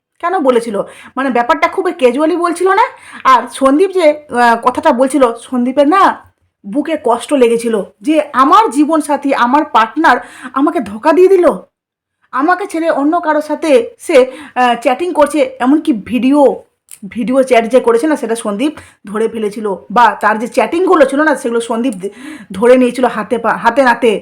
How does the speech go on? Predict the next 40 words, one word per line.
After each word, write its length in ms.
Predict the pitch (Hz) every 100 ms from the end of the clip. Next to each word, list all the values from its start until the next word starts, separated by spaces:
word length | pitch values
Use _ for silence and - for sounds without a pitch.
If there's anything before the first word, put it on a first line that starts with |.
| -
উম, 160 | 220 214 - _ _
সমস্তটা 640 | - 294 381 392 349 302 240 - 302 -
কম্পিউটারে 500 | 247 240 262 262 226 214 _
সন্দীপ, 320 | 233 220 247
এ, 140 | 214 208
ল্যাপটপে 460 | 233 240 294 262
সন্দীপ 300 | 226 220 220
সবটা 340 | - 233 226 214
বের 140 | 202
করে 180 | 196 202
নিয়েছিল 300 | 196 196 208
বন্ধুরা। 320 | 190 202 214 190 - - -
তাহলে 280 | - 240 269
ভাবো 220 | 226 233
তো, 100 | 240 302
সন্দীপের 420 | - 247 254 262
রিয়াকশনটা 420 | 233 214 - 277
ঠিক 200 | 269 247 -
ছিল 160 | 262
না? 120 | 247 302 - - -
সন্দীপের 480 | - 302 311 370 415
জায়গায় 340 | 320 302 311 269 262
একবার 260 | 262 262 311
নিজেকে 340 | 269 226 311 320
রেখে 200 | 302 320
দেখো 220 | 285 302
তো, 180 | 339 349 - - -
তোমার 320 | 233 269 330 349 - _ _
কাছের 380 | - 226 - 427
মানুষ 320 | 370 311 277
তোমাকে 260 | 277 254 247
যদি 120 | 254
এই 100 | 233
ধরনের 300 | 240 277 269 233 - 247 202
বিশ্বাসঘাতকতা 760 | 190 226 285 247 240 233 240 233
করে, 180 | 247
তোমার 240 | 233 214 254
কষ্ট 260 | 254 247 294
হবে 240 | 254 254
না? 100 | 262